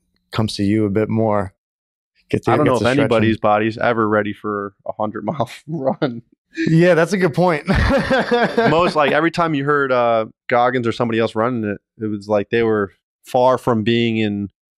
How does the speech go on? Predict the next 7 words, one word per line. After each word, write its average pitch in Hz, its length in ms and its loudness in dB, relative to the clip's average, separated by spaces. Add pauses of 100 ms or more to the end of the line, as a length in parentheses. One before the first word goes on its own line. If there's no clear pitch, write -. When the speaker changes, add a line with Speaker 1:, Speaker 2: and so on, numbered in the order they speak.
Speaker 2:
perfect 123 340 -2
health 135 240 0
just 127 160 -2
from 101 200 -2
training. 117 500 -2 (240)
Speaker 1:
Yeah. 117 400 4
Speaker 2:
Probably. 101 440 0